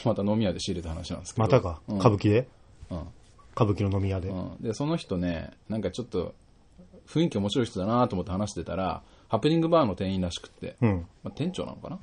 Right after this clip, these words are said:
Speaker 2: うん。
Speaker 1: わかんないけど、やってらっしゃ、らしくって、で、彼から聞いた話ですね。
Speaker 2: うん。
Speaker 1: で、まず一個目は、彼が、えー、地方、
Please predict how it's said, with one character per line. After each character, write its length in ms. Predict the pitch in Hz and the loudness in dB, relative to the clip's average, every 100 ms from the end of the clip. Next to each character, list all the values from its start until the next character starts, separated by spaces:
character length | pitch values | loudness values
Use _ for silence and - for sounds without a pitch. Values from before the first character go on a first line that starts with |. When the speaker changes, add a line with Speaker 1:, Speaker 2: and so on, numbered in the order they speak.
| - | -4
Speaker 2:
う 40 | |
ん。 40 | |
Speaker 1:
わ 80 | 92 | -2
か 40 | 80 | -4
ん 20 | |
な 60 | |
い 20 | 101 | -6
け 60 | |
ど、 60 | - | -8
や 20 | |
っ 40 | |
て 120 | - 95 | -4 -6
ら 60 | |
っ 20 | |
し 100 | 87 | -4
ゃ、 60 | 87 - - | -8 -10 -10
ら 100 | 90 | -10
し 100 | - | -10
く 80 | - | -18
っ 20 | |
て、 380 | _ 226 - - - - - - | _ -2 -2 -4 -16 -20 -20 -16
で、 80 | - | -6
彼 220 | 190 139 | -2 -2
か 80 | 80 | -4
ら 80 | |
聞 100 | - | -6
い 60 | 92 | -8
た 80 | 90 | -8
話 240 | 87 90 | -12 -12
で 120 | 76 | -14
す 120 | - 107 | -10 -8
ね。 120 | - - _ - - _ _ _ - _ _ _ - | -8 -10 _ -20 -20 _ _ _ -20 _ _ _ 0
Speaker 2:
う 60 | |
ん。 20 | 113 | 2
Speaker 1:
で、 380 | 113 117 117 - _ _ - - | 4 4 2 -4 _ _ -12 -4
ま 120 | 220 | -2
ず 100 | 123 | -2
一 80 | 95 | -2
個 100 | - | 0
目 100 | 170 | 0
は、 380 | 120 92 90 90 - - _ - | 2 0 -2 -4 -12 -20 _ -8
彼 240 | 214 170 | -2 0
が、 400 | 120 127 104 82 - - - | 2 4 4 0 -6 -16 -6
え 540 | 98 92 90 87 80 - | -4 -4 -4 -8 -10 -6
ー、 20 | |
地 140 | - | -4
方、 280 | - - - | -2 -4 -4